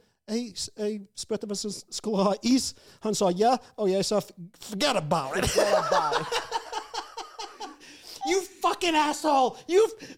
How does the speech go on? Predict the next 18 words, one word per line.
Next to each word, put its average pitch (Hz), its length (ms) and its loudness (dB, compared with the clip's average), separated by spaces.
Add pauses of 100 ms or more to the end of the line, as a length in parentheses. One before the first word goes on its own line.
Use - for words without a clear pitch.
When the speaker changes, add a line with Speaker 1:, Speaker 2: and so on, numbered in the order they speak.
Speaker 1:
begynte 254 240 -2
min 220 180 -2
mamma, 185 320 -2
sant? 214 400 -2
Så 262 220 0 (500)
det 269 140 -2
var 262 80 -2
just 214 180 -4
sånn, 190 160 -2 (260)
ha-, 202 160 -6 (380)
full 320 180 2
circle. 190 440 0 (180)
Livet. 214 420 0
Speaker 2:
You 240 80 0
full 320 300 -2
circle. 196 380 0
Speaker 1:
Ja. 127 160 -4 (220)
Speaker 2:
Men, 233 100 4